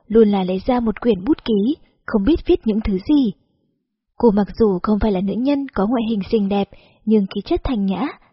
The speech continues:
rất hấp dẫn hắn, cho nên hôm nay anh mới thử dịp đưa điểm tâm đến, tìm cơ hội cùng cô bắt chuyện. "Tôi biết hỏi như thế rất mạo muội, nhưng mỗi lần đều gặp cô viết viết trong sổ, cảm thấy khá hiếu kỳ, cô là tiểu thuyết gia ư?"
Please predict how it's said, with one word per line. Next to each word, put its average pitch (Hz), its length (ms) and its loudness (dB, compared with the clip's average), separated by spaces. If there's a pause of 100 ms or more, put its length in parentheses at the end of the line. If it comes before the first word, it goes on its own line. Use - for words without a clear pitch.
(120)
rất 359 140 0
hấp - 140 -8 (120)
dẫn - 120 -4
hắn, 220 320 -2 (360)
cho 220 180 -2
nên 208 180 0
hôm 214 200 0
nay 220 180 0 (320)
anh 208 200 -2
mới 190 180 0
thử 311 80 0
dịp 214 360 -2 (120)
đưa 226 140 2
điểm 196 220 0
tâm 254 220 0
đến, 226 260 0 (340)
tìm 220 240 0
cơ 190 100 0
hội 196 280 0
cùng 196 200 0
cô 190 140 0
bắt 302 160 -2
chuyện. 247 280 0 (1300)
"Tôi 208 80 4
biết 233 300 0
hỏi 208 260 0
như 180 160 -4
thế 196 260 -2
rất 311 160 -2
mạo 190 140 0
muội, 196 260 0 (340)
nhưng 208 220 4
mỗi 196 120 0
lần 220 220 0
đều 185 120 -2
gặp 190 220 -6
cô 208 200 4
viết 302 80 2 (100)
viết 330 160 0
trong 196 180 -2
sổ, 202 320 0 (320)
cảm 185 200 -2
thấy 190 120 -4
khá 202 120 -6 (100)
hiếu 294 180 0
kỳ, 233 240 0 (360)
cô 233 100 4
là 190 260 2
tiểu 196 140 2
thuyết - 220 -6
gia 208 120 0
ư?" 226 200 -2